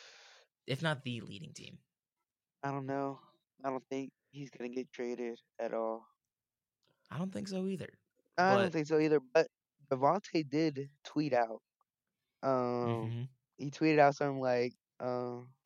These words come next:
Speaker 1: "Gotta appreciate the things you
Speaker 2: Yeah.
Speaker 1: have while you have them."
Speaker 2: Yeah.
Speaker 1: Something
Speaker 2: And
Speaker 1: along
Speaker 2: it,
Speaker 1: those
Speaker 2: and then
Speaker 1: lines.
Speaker 2: it ju-, it was just him in a Packers uniform walking off the field.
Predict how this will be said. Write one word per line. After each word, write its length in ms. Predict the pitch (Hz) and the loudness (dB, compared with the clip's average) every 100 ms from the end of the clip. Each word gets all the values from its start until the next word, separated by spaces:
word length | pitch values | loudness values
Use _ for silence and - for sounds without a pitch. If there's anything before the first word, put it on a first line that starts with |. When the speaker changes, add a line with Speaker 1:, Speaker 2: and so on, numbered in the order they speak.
| _ 131 | _ 0
Speaker 1:
"Gotta 240 | 123 120 | 2 2
appreciate 520 | 113 127 117 117 113 | 0 -2 -2 -2 -2
the 60 | - | -4
things 260 | 117 117 107 | -6 -4 2
you 80 | |
Speaker 2:
Yeah. 220 | 143 135 120 | 6 6 6
Speaker 1:
have 80 | |
while 180 | 107 107 | 0 -4
you 120 | 101 | -6
have 240 | 110 104 98 | -6 -6 -8
them." 200 | - - _ | -14 -16 _
Speaker 2:
Yeah. 480 | - 131 117 98 87 123 | -2 2 2 0 -6 -4
Speaker 1:
Something 320 | 170 135 123 | -2 0 0
Speaker 2:
And 120 | 147 | 4
Speaker 1:
along 0 | |
Speaker 2:
it, 140 | 151 104 | 4 2
Speaker 1:
those 180 | 107 101 | -6 -4
Speaker 2:
and 160 | - 170 | 0 2
then 100 | 180 | 2
Speaker 1:
lines. 20 | |
Speaker 2:
it 60 | 180 | 2
ju-, 100 | 185 170 | 0 0
it 40 | |
was 120 | 160 | -2
just 220 | 160 - - | -2 -6 -2
him 200 | 175 151 | 0 0
in 80 | 131 | -4
a 80 | |
Packers 420 | - 160 151 127 127 | 0 2 2 -2 -6
uniform 420 | 123 - 127 123 | -6 -6 -6 -2
walking 280 | 117 - 110 | -2 -2 -12
off 100 | - _ | -14 _
the 60 | |
field. 120 | 147 | -4